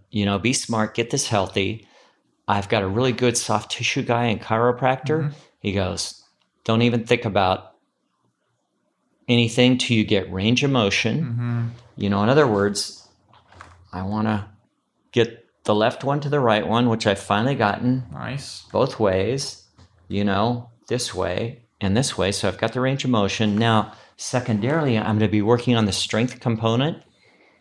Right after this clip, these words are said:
Speaker 1: And then first and foremost, believing that this is going to do the job.
Speaker 2: Yeah, that's it. That's beautiful. I think the, the, the other thing that I wanted to share with, um, with people listening to this as well,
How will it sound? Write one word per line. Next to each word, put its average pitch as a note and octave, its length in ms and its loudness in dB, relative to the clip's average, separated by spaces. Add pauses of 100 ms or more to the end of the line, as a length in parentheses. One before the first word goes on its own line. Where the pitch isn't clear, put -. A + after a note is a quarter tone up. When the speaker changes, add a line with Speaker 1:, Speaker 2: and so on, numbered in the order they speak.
(240)
Speaker 1:
And A2 160 4
then G#2 180 2
first - 320 -4
and F#2+ 100 -4
foremost, A2+ 760 0
believing G#2+ 840 0
that - 300 -2
this - 640 -2 (260)
is G2+ 220 0
going G#2 460 -2 (420)
to A2 120 0
do G2+ 240 0
the F#2+ 140 0
job. E2+ 440 -2
Speaker 2:
Yeah, D#3 220 -14 (400)
that's - 220 -18
it. - 200 -14 (800)
That's C#3 180 -6
beautiful. B2 460 -2
I C#3+ 140 -2
think D3+ 200 -4
the, C3+ 320 2 (240)
the, B2 520 -4
the D3 120 -2
other E3 160 2
thing D#3+ 160 -2
that D3+ 100 0
I C#3+ 40 2
wanted C3 260 0
to B2 40 -8
share C3+ 360 4
with, B2 260 -4
um, A2+ 260 -2
with B2+ 140 -8
people B2+ 180 -6
listening B2 280 -4
to A#2+ 60 -6
this A#2 220 -8
as A2 140 -16
well, B2+ 500 2